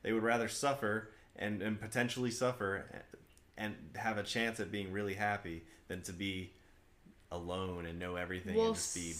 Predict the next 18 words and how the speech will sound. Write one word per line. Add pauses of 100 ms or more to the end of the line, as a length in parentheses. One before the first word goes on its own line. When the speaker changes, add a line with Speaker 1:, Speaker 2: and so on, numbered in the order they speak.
Speaker 1:
bored. (220)
Speaker 2:
some
of
Speaker 1:
Really
just
be
Speaker 2:
Dolores
Speaker 1:
bored. (300)
Speaker 2:
Cannon's
clients (340)
explained (120)
past
lives
in
realities
that
were
not